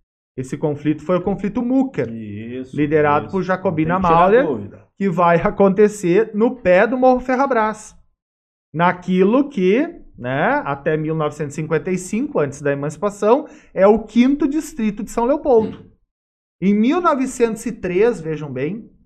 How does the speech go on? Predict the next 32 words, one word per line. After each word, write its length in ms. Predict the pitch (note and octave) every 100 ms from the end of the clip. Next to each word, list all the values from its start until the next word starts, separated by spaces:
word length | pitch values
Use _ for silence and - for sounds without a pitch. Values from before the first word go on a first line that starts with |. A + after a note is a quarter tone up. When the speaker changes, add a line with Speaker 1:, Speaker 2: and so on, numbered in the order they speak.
| _
Speaker 1:
o 80 | C3
conflito 440 | C#3 C#3+ F#3 F3 F#3+
Mucker 380 | F3+ A#3+ C4+ G#3+
acaba 800 | G3 F3 E3+ C4 A#3 C3 - _
em 120 | C#3+ D#3
mil 180 | D3+
oitocentos 320 | D#3 D#3 F#3 F3
e 20 |
setenta 340 | G3+ A3 A3
e 40 | C4+
quatro, 480 | A3+ G3 F#3 - _ _ _
no 120 | D3+
mesmo 420 | D#3 G#3+ B3+ C4
ano 240 | A#3 G#3+ G#3+
da 140 | G#3
fundação 760 | G#3 G#3+ G#3 G#3 G3 G3 G#3+ - _ _ _ _ _
da 80 | E3 D#3+
primeira 760 | F3 D#3+ F#3 A#3 C#4 D#4+ D#4 - _ _ _ _ _ _ -
estação 840 | - F#3+ F#3 F#3+ F3 F#3+ C4 - _ _ -
de 160 | E3
trem 360 | G3 G3 E3+ G3+
lá 200 | G#3 D#3
em 40 |
São 160 | D#3+ G#3
Leopoldo, 500 | C#4+ D4+ G#3+ C#3 -
que 120 | C#3+
liga 240 | C3 C3+
Porto 220 | D3 D#3+ F#3+
Alegre 220 | E3+ F#3
a 20 |
São 140 | B3+
Leopoldo. 540 | C#4 C#4+ D#3 A2+ -